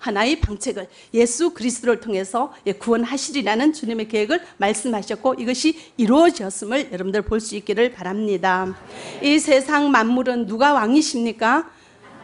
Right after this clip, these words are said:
예, 하나님이 왕이세요. 우리 인생의 왕이시죠?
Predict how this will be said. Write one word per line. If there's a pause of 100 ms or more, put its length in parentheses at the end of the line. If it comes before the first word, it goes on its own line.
(400)
예, (260)
하나님이
왕이세요. (220)
우리
인생의
왕이시죠?